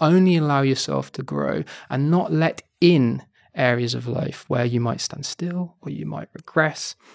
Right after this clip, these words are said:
and accept them as just kind of natural and normal parts of our existence. So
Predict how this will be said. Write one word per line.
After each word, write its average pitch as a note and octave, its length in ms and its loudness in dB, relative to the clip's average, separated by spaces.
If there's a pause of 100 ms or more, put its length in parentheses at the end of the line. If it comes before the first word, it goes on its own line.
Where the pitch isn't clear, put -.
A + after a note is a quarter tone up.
(140)
and D3+ 100 -6
accept - 420 -4
them C3 160 2
as B2+ 100 -2
just - 180 -14
kind C3+ 180 -6
of B2+ 60 -4
natural C#3 340 -6
and A#2+ 100 -2
normal A#2+ 200 -2
parts - 320 -8
of C#3 80 -10
our - 100 -4
existence. C#3+ 480 -8 (640)
So D#3+ 320 4